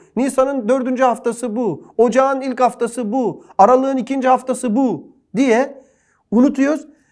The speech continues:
Allahü Teala ama ne diyor? "Ve zekkirhum bi eyyamillah." Onlara Allah'ın günlerini hatırlatsın diye biz Musa'yı gönderdik. Efendimiz sallallahu aleyhi ve sellem de bunun için gönderdi.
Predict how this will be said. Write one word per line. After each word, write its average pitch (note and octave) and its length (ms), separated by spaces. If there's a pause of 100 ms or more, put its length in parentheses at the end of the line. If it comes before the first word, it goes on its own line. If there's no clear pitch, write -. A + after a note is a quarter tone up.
(380)
Allahü A3 380
Teala A#3 300
ama G#3+ 120
ne G#3+ 180
diyor? A3+ 220
"Ve E3 80
zekkirhum G#3+ 600
bi A3 40
eyyamillah." F#3+ 880
Onlara G3 400
Allah'ın F#3+ 460
günlerini F#3 420
hatırlatsın F#3+ 640
diye A3+ 160
biz F3+ 80
Musa'yı D#3 460
gönderdik. C#3 380 (300)
Efendimiz C4 400
sallallahu C4+ 400
aleyhi B3+ 200
ve B3 60
sellem B3+ 340
de A#3 100
bunun F#3+ 120
için F3 200
gönderdi. D3 460